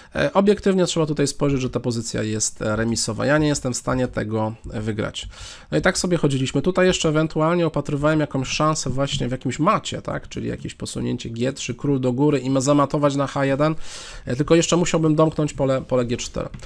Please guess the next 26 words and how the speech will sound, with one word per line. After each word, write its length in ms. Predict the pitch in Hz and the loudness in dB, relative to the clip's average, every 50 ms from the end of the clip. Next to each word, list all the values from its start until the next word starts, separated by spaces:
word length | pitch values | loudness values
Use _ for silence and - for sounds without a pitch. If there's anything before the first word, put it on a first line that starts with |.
| - - - - - - | -14 -14 -14 -16 -16 -8
Także 240 | - 127 120 123 131 | -4 -2 -2 -2 0
tutaj, 400 | 127 175 160 - 151 143 139 127 123 | 0 0 2 4 4 4 4 2 0
e, 120 | 123 120 | 0 -2
pochodziliśmy, 680 | 117 - 160 - - 170 156 165 160 180 - - 170 151 | 0 0 2 4 4 4 4 4 2 2 2 2 2 2
pochodziliśmy. 800 | - 151 - - 135 131 131 135 147 143 - - 170 175 190 208 196 - - - - - - - - - - - - - - - - - - - - | 2 2 2 0 0 0 0 0 0 0 -2 -2 0 0 0 0 -2 -2 0 0 0 0 -4 -10 -14 -20 -20 -20 -20 -20 -18 -12 -10 -10 -10 -6 -6
Ja 120 | 123 120 | -6 -4
coś 180 | - 127 117 - | -4 -4 -4 -2
tutaj 200 | 127 113 123 117 | -2 -2 -2 -2
próbowałem, 560 | - 123 120 120 117 113 123 123 120 113 113 | -2 -2 -2 -2 -2 0 0 0 -2 -2 -4
e, 40 | 120 117 113 113 113 113 113 | -4 -4 -4 -4 -4 -4 -4
działać. 600 | 110 113 127 131 135 143 151 156 - - - - 127 123 120 120 120 123 123 123 120 120 135 127 | -2 0 0 2 2 2 2 0 0 -2 -2 0 0 0 2 2 2 2 2 0 0 -2 -4 -4
E, 40 | 127 | -4
zostały 340 | 131 131 - 156 147 147 147 | -4 0 2 4 6 6 6
już 120 | 143 135 | 6 4
ostatnie 320 | 143 - - 147 - 147 | 2 0 0 -2 -2 -2
sekundy, 400 | 135 - 131 - 147 139 127 123 | -2 -2 -2 -2 0 0 2 2
dziesięć 300 | 120 127 123 - 127 117 | 2 0 0 0 -2 -2
do 100 | 117 123 | -2 -2
siedemnastu. 720 | 113 - 120 113 113 117 123 147 165 - - - 170 160 156 - - - - - - - - - - - - | -2 -2 -2 -2 -2 0 0 0 0 0 -2 0 -2 -2 -2 -4 -10 -16 -16 -16 -18 -18 -18 -18 -16 -12 -10
E, 180 | 127 113 113 | -8 -6 -6
coś 320 | 107 - - - 156 147 - | -6 -4 -2 0 0 2 2
jeszcze 240 | 165 - - - 135 | 0 0 -2 -2 0
próbuję, 400 | - 139 135 131 135 139 147 143 | 0 0 2 4 4 4 4 4
podwyższam 640 | - 156 139 135 139 139 139 - - 147 139 139 139 | 4 2 4 4 4 2 2 0 -2 0 0 0 -2
się. 180 | - - - | -2 0 2
E, 200 | 156 156 170 170 | 4 4 4 2